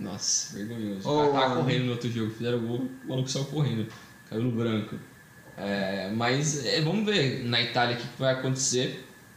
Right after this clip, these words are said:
Speaker 1: Eu acho que a Juventus deve voltar pra Champions pro próximo ano. Muito improvável que não vá,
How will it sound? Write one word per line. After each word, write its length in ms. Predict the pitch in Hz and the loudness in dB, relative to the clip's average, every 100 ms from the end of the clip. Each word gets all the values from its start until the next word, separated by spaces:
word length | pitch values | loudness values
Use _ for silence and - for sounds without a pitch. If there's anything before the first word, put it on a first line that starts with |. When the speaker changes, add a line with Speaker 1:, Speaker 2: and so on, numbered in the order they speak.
| - - - - | -20 -20 -20 -4
Speaker 1:
Eu 120 | 107 | 0
acho 160 | 101 - | 0 0
que 60 | |
a 40 | 110 | 0
Juventus 560 | 113 113 110 - - - - 110 | 0 0 0 -2 -4 -14 -16 0
deve 220 | 117 110 | 0 2
voltar 240 | 107 104 | 0 0
pra 160 | 107 101 | -2 0
Champions 400 | 98 95 101 - | 0 0 -2 -4
pro 180 | - 104 | -4 -2
próximo 420 | 101 98 101 98 | -2 -2 0 0
ano. 160 | 107 | 0
Muito 220 | 113 101 107 | -2 -2 -2
improvável 420 | 104 104 98 98 | 0 0 2 0
que 100 | 104 | 2
não 180 | 101 95 | 2 2
vá, 300 | 95 95 | 0 -2